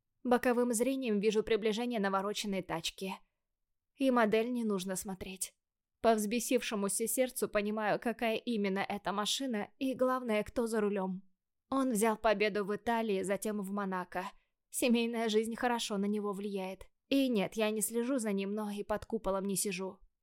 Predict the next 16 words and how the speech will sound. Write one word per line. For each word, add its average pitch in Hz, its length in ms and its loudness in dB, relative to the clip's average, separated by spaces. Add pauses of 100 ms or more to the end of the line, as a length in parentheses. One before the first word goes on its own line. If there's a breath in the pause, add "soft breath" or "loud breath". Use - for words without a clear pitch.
(220)
Машина 269 420 2
Тимура 220 340 0
приближается 208 680 0
неумолимо, 196 720 -2 (280)
как 202 300 4
падающая 247 560 0
в 208 60 0
августе 208 440 0
звезда. 185 440 -2 (520)
«Откуда 220 520 4
он 196 100 2
здесь?» 185 420 0 (520)
С - 120 -6
недоумением 220 520 4
проговариваю, 214 640 0
отворачиваясь. 185 800 -6